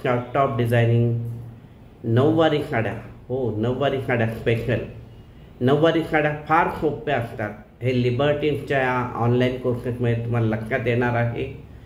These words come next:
त्याचप्रमाणे गाऊनचा कोर्स, फ्रॉकचा कोर्स, घागरा, चोळी, गाऊन अशा वेगवेगळ्या अनेक कोर्सेस आम्ही या ऑनलाईनद्वारे चालू केलेले आहेत.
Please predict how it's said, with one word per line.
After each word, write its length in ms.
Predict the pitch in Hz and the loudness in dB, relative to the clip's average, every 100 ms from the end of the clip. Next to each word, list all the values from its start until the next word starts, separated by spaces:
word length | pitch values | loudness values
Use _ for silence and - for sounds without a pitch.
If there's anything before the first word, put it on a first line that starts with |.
| - - - - | -20 -20 -6 2
त्याचप्रमाणे 800 | 147 147 131 123 120 117 117 113 113 | 2 2 -2 0 0 2 2 0 0
गाऊनचा 440 | 113 131 135 135 | 0 2 0 -2
कोर्स, 540 | 117 - 107 110 110 | -4 -2 -2 -2 -4
फ्रॉकचा 520 | - 120 123 120 - 127 | -4 0 0 -2 -4 -4
कोर्स, 560 | 120 110 107 104 - - - - - - | -2 -2 0 -2 -6 -16 -20 -20 -20 -12
घागरा, 760 | 107 117 117 120 123 117 117 117 | 0 2 4 4 4 2 0 -2
चोळी, 380 | 120 117 117 113 113 113 - - - - - - - - - - 107 131 | 0 2 2 0 -2 -8 -14 -20 -20 -20 -20 -20 -20 -20 -20 -14 -4 2
गाऊन 400 | 123 131 131 123 - - - - - - - | 4 4 2 0 -4 -12 -18 -20 -20 -20 -12
अशा 300 | 143 135 180 - - | -6 -2 0 -2 -6
वेगवेगळ्या 580 | 120 156 190 175 156 156 - | 2 4 4 2 0 0 -2
अनेक 360 | 127 160 190 - | 0 0 0 0
कोर्सेस 460 | 160 147 147 139 113 | -2 0 -2 -2 -2
आम्ही 400 | 123 135 180 220 - - | -2 2 0 0 -6 -4
या 140 | 110 135 | 2 2
ऑनलाईनद्वारे 1000 | 117 117 120 131 139 123 117 117 131 - - - - - - - - - - - - - | 2 0 2 2 0 0 0 2 0 -4 -8 -18 -20 -20 -20 -20 -20 -20 -20 -20 -20 -4
चालू 240 | 139 120 127 | 2 2 2
केलेले 320 | 135 127 127 127 | 2 2 4 4
आहेत. 440 | 120 120 156 - | 2 2 2 -2